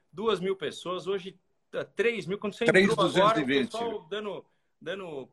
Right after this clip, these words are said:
Speaker 1: pico de alegria aqui pra gente. Então, a gente não quer, é, polemizar nada. Ontem,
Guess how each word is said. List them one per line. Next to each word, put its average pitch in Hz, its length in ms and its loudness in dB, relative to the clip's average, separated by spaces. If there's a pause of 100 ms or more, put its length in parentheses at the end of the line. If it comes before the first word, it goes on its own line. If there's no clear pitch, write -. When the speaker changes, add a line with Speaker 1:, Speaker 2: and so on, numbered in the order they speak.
(160)
Speaker 1:
pico 226 260 -8
de 185 100 0
alegria 151 680 -2 (200)
aqui 135 640 -10 (120)
pra 131 180 0
gente. 170 400 -10
Então, 180 380 -2 (280)
a 135 80 -6
gente 180 240 -4
não 196 140 -2
quer, 185 400 2
é, 117 300 -4
polemizar 151 600 -4
nada. 120 320 -4
Ontem, 156 400 -6